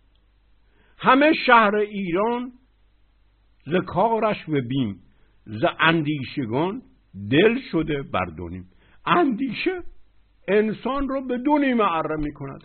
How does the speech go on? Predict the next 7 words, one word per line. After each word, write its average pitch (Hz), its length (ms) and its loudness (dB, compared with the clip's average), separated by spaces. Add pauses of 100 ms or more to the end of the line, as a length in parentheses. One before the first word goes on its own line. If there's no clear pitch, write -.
(120)
اندیشه‌ای 262 840 0
که 330 360 -10 (1120)
جلوتر 214 480 2 (120)
بیست 262 280 0
تا 202 160 0
اخو 294 300 -6
بود، 202 200 -14